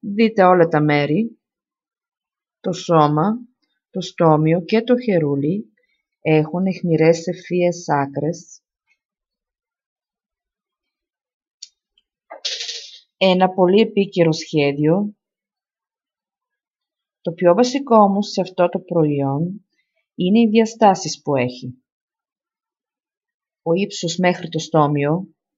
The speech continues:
το μήκος του στομίου και η κλίση του αεριστήρα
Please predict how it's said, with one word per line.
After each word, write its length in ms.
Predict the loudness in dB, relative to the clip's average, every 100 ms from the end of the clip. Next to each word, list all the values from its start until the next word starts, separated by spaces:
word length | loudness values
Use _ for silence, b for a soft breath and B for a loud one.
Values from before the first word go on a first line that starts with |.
| _ _ _ _ _ _ _ _ _ _ _ _ _ _ _ _ _ _ _ _ _ _ _
το 140 | 0
μήκος 400 | 2 0 0 -6
του 120 | -6
στομίου 720 | -6 -4 -2 0 0 -2 -6 -14 _ _ _ _ _ _ _ _
και 180 | -6 2
η 220 | 2 2
κλίση 380 | 0 2 2 0
του 120 | 0
αεριστήρα 840 | 2 2 0 -4 -6 -4 -2 -2 -4